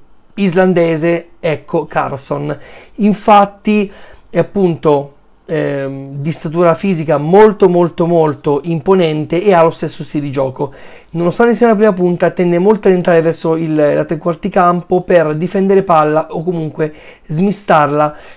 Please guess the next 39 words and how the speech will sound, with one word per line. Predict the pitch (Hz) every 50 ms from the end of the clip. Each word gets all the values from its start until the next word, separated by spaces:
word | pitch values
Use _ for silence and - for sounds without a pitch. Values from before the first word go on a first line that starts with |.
| -
verso, | - 156 160 175 160 156 156 - - - - 180 170 170 165 - 165 160
ehm, | 151 147 147 143 143 143 135 139 139 135 135 131 131 127 127 - - - - -
fare | - - 180 170 165
ad | 160
appoggio | 165 165 - - 220 185 156 135 135 147
verso | 151 151 - - -
le | 165 160
mezzali, | 170 180 175 160 208 185 160 151
i | 135
centrocampisti | - 156 147 165 175 202 190 - - 147 - - 175
o | 170
comunque | - 170 160 147 156 147
per | 165 151
smistarla | 151 175 180 175 - - 151 143 139 147 147 - - - - - - - -
verso | - 185 156 170 156 147 - - 165
gli | 160 160
esterni. | 170 160 - - - 185 160 151 143 151 156 151 147 - - - - -
Sicuramente | - - 185 170 185 208 226 269 294 - -
un | 196 180
buonissimo | 165 170 170 175 165 - 180 170 165
investimento, | 160 156 156 156 - - 180 180 180 170 165 175 175 170 - 185 175
anche | 165 156 156 - -
perché | 151 151 143 131 - 160 156
non | 156 156 160 156 151 127
penso | - - - 156 151 143 - - 147
che | 147 147
sia | 147 -
stato | - 165 135 151
molto | 147 151 151 156 147 - -
oneroso, | 160 170 185 226 226 208 180 160 170 - - - - - - -
di | - 160 160
cifre | - 196 190 - 160
non | 160 156 151
si | - 180
è |
parlate, | - - 240 233 202 175 156 156 160 175 175 165 - - - - - - - _ _ -
si | 185 151 185
è | 170
parlato, | - 196 180 165 120 - - 214 214 -